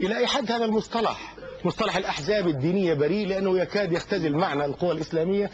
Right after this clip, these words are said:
بأنها تريد أن تصل إلى الحكم لتفرض على الناس التدين بصورة قسرية وتفرض عليهم أنماطا سلوكية أخلاقية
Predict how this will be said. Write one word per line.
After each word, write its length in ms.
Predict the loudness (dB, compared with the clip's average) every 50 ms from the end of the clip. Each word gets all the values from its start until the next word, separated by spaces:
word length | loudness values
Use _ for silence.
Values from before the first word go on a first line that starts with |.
| -8 -16 -16 -8 -2 -2
بأنها 220 | 0 0 0 -2
تريد 240 | -2 -2 -2 0 -2
أن 100 | -2 -2
تصل 200 | -2 -4 -2 -2
إلى 100 | -2 -2
الحكم 420 | -2 -4 -4 -2 -2 0 0 0
لتفرض 1000 | 2 2 2 2 2 2 0 -2 -6 -12 -20 -12 -6 -2 -2 -2 0 0 0 0 0
على 180 | 0 0 0
الناس 300 | -2 -2 -2 -4 -6 -6
التدين 600 | -4 -4 -2 0 0 0 0 0 0 0 -2 -4 -8 -12 -10 -6 -6
بصورة 240 | -4 -2 -2 -2
قسرية 720 | 0 0 -2 -2 -2 -2 -2 -2 -2 -2 0 0 -2 -2 -4 -6 -6 -4
وتفرض 320 | -4 -2 -2 -2 -2 0 0
عليهم 500 | 0 0 0 0 0 0 -2 -4 -6 -4 -4
أنماطا 480 | -2 0 0 0 0 0 -2 -2 -4 -4
سلوكية 520 | -4 -2 -2 -2 -2 0 0 0 0 0 0
أخلاقية 600 | -2 -4 -2 -2 -2 -2 -2 0 0 0 0 0